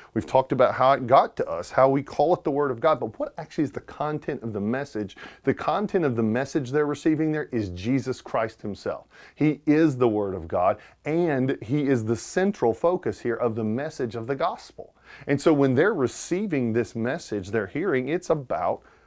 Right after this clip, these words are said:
Christ. The, the Bible is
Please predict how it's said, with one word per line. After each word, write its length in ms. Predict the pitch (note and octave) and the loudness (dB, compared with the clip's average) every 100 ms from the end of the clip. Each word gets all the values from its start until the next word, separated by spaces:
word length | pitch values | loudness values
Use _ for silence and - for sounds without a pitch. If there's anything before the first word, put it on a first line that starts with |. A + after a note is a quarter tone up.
| _ _ | _ _
Christ. 840 | - - C4 - B2 - - - _ _ _ _ _ _ - | -10 -6 -6 -6 -14 -16 -18 -20 _ _ _ _ _ _ 2
The, 140 | C3+ | 2
the 180 | C#3 C#3 | 6 4
Bible 540 | A#2 B2+ D#3 D#3+ D3+ | 6 6 6 4 2
is 300 | C3+ B2+ G#2 | 2 0 0